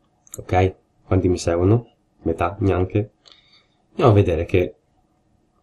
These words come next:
questo video che ho lasciato per due giorni in, eh, in primo piano mi ha fatto centoundici visualizzazioni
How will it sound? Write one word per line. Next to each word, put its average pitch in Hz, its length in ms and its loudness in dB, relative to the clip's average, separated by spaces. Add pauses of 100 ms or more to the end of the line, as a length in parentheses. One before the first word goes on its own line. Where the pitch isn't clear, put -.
(160)
questo 113 320 0
video 87 280 -2
che 87 360 -2
ho 98 120 0
lasciato 92 400 -4
per 80 200 -4
due 98 240 4
giorni 85 500 0 (1300)
in, 85 260 -2
eh, 78 1200 -4 (120)
in - 100 -10
primo 90 240 0
piano 90 640 2
mi 98 100 0
ha 95 40 0
fatto 85 340 -4
centoundici 85 720 -2
visualizzazioni 78 880 -4